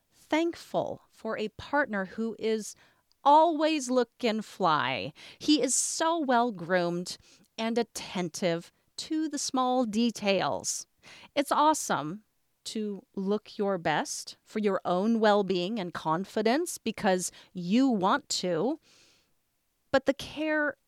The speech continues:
and attention that Lee applies to his grooming never goes unappreciated by moi. And I am thankful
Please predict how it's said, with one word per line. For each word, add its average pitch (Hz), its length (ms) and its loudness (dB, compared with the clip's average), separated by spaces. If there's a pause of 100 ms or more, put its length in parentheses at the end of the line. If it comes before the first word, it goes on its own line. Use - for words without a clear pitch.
(100)
and 220 320 -4
attention - 960 -8
that 175 180 2
Lee 226 380 0
applies 175 520 -2
to 370 260 -2
his 311 220 2
grooming 170 540 2 (580)
never 220 540 4
goes 185 460 2 (160)
unappreciated 175 1000 -2 (420)
by 185 300 4
moi. 170 300 -4 (920)
And 320 540 6 (180)
I 185 120 0
am 254 180 2
thankful 262 800 2